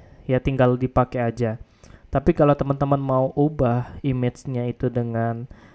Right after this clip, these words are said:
eh, foto-foto dari Unsplash yang lainnya, itu boleh banget. Misalnya teman-teman mau cari coding nih, atau U I design, atau wanita yang bekerja ini. Nah, keywordnya tuh female, Asian, working. Gitu aja ya.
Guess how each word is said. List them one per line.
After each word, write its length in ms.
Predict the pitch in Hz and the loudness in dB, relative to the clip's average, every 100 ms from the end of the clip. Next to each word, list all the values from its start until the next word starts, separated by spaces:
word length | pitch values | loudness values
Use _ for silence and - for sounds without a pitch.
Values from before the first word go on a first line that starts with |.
| - - | -12 0
eh, 220 | 123 123 | 4 4
foto-foto 560 | - 139 147 147 135 123 | 4 2 4 2 2 2
dari 240 | 117 127 | 2 0
Unsplash 560 | 131 131 - - 147 - | -4 -6 -8 -2 -2 0
yang 240 | 127 123 | -2 0
lainnya, 400 | 113 113 113 143 | -2 -2 -4 -4
itu 240 | 165 - 156 | -2 -2 0
boleh 240 | 131 113 | 2 2
banget. 320 | 113 113 113 - _ - _ - | -2 -2 -6 -12 _ -20 _ -10
Misalnya 400 | 135 139 143 160 160 | -2 2 2 2 0
teman-teman 400 | 147 139 147 156 | 0 0 -2 0
mau 160 | 143 | 0
cari 480 | - 135 139 135 135 | 0 0 0 -2 -2
coding 400 | 143 135 151 170 | -2 -2 -2 -4
nih, 140 | 160 135 | -4 -4
atau 320 | 135 - 127 131 | -4 -2 0 0
U 240 | 135 135 | 0 -2
I 240 | 135 139 135 | 0 0 -2
design, 560 | 131 156 151 127 151 | -4 -2 -4 -4 -6
atau 640 | 135 - 127 123 120 127 135 - - | -6 -4 0 0 0 -4 -8 -16 -2
wanita 480 | 135 131 127 - 127 | 0 0 -2 0 0
yang 80 | 127 | 0
bekerja 400 | 127 131 135 127 | -4 -4 -2 -2
ini. 320 | 135 151 127 - _ _ - _ | -2 -4 -4 -12 _ _ -20 _
Nah, 240 | 131 117 113 | -6 -6 -6
keywordnya 480 | - 139 139 180 185 | -4 0 2 0 -2
tuh 160 | 196 | -2
female, 640 | - 139 127 135 170 185 220 | -2 -4 -2 -2 -2 -4 -4
Asian, 800 | 139 - 143 135 143 160 151 131 | -6 -6 -4 0 0 -2 -4 -4
working. 480 | 123 - 117 107 117 - _ _ _ - | -6 -8 -12 -12 -16 -20 _ _ _ -8
Gitu 160 | 127 123 | -4 0
aja 220 | 135 131 | 0 0
ya. 140 | 107 | -2